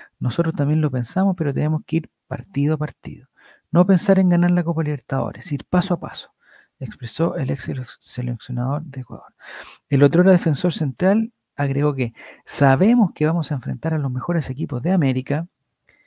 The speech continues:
que tienen un poderío enorme. Jugaremos con Fortaleza, que viene de ganar el estadual y de salir cuarto en el Brasileirao.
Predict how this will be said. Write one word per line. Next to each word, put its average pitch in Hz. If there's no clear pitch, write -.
que 139
tienen 156
un 147
poderío 143
enorme. 143
Jugaremos 135
con 127
Fortaleza, 135
que 131
viene 143
de 135
ganar 131
el 131
estadual 139
y 165
de 139
salir 131
cuarto -
en 147
el 143
Brasileirao. 143